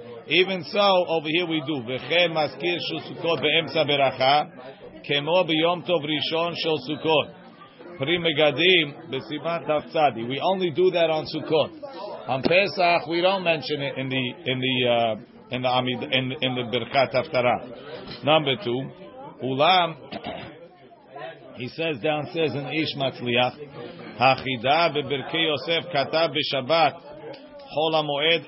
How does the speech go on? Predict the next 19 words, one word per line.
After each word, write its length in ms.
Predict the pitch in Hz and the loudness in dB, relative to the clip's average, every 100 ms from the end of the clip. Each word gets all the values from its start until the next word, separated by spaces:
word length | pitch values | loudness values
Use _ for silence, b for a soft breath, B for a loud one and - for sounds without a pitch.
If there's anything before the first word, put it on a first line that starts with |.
| - | -2
en 200 | 170 175 | -2 0
anu 220 | 165 160 | -2 -2
mazkirim 680 | 147 147 - 147 147 151 143 | 0 0 -2 -2 -2 -2 -2
et 60 | |
hachag 460 | 143 - 147 156 135 | -2 0 2 2 0
beBirkat 520 | 135 143 - 147 139 | -2 -2 0 0 2
Haftarah. 600 | 143 127 131 127 113 - - B B B - | 0 0 0 0 0 -6 -12 B B B -8
V'chotmim 680 | - 120 156 165 147 165 160 | -4 -2 0 0 0 -2 0
b'Shabbat 520 | 156 - 139 156 151 | 0 0 2 4 2
bilvad, 640 | 147 143 156 131 - - - | 0 2 2 2 0 -12 -10
which 160 | 117 | -10
is 120 | 117 117 | -6 -2
what 160 | 135 | -2
it 80 | 127 | -2
seems 260 | 156 160 139 | -4 -4 0
like 220 | 147 127 | -2 0
from 160 | 147 | -4
the 80 | 151 | -2
Gemara. 540 | 139 147 156 147 107 | -2 2 4 4 2